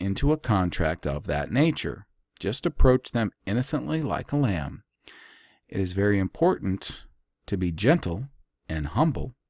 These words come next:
in all dealings with the government and the courts. Never raise your voice or show anger. In the courtroom, always be polite and build the judge up. Call him "Your Honor."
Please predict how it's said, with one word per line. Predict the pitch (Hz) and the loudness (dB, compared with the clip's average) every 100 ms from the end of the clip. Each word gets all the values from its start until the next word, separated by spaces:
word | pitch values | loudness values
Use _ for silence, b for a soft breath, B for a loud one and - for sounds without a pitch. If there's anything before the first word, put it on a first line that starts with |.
| _ - | _ -8
in | 82 | -6
all | 82 80 | -4 -4
dealings | 82 139 165 92 78 | 4 4 4 2 -2
with | 95 80 | -4 -4
the | 87 | -6
government | 82 78 80 85 | -6 -6 -6 -6
and | 80 90 | -6 -6
the | 82 | -8
courts. | - 185 147 85 - - - b b b b b | -4 2 2 2 -4 -8 -10 b b b b b
Never | 190 220 160 | -2 2 6
raise | 131 127 117 | 8 6 4
your | 139 | 0
voice | 113 104 95 90 92 113 | 0 2 2 2 -2 -4
or | |
show | 113 - 107 | -4 0 0
anger. | 98 117 117 90 - - - _ _ _ - | 2 2 2 0 -4 -10 -18 _ _ _ -6
In | 98 | -4
the | 85 | -2
courtroom, | 80 - 208 214 - 98 95 98 | -6 0 2 2 0 -2 -2 -4
always | - 160 208 202 | -4 -4 -4 -8
be | 127 127 | -2 -2
polite | 139 - 143 95 62 - _ - | 0 2 2 0 -4 -8 _ -4
and | 143 147 | 0 0
build | 107 131 156 | 2 0 0
the | 131 | -2
judge | 117 120 98 | 2 2 2
up. | 95 78 B B B B - | -2 -2 B B B B -6
Call | - 147 147 | 6 8 10
him | 135 123 - | 8 4 -2
"Your | 160 175 | 0 4
Honor." | 185 127 80 - | 6 4 0 -10